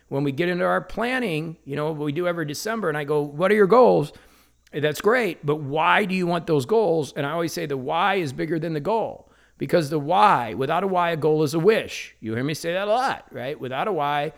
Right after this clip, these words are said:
the goal is just a wish. And even more than that, without a why, the goal could be about external validation. So the first thing is learn to self-validate. Understand your motives.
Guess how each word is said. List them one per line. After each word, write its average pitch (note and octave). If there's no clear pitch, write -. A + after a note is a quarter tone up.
the C3+
goal D#3
is C#3+
just C#3
a D3
wish. D3
And D3+
even G3+
more G#3+
than D3+
that, B2+
without F3
a C#3+
why, D#3+
the C#3+
goal E3+
could D3
be D3
about C3
external A2+
validation. F2
So F#3+
the G3+
first E4
thing G#3+
is D3+
learn G3+
to F3+
self-validate. A2
Understand G3+
your D#3
motives. B2+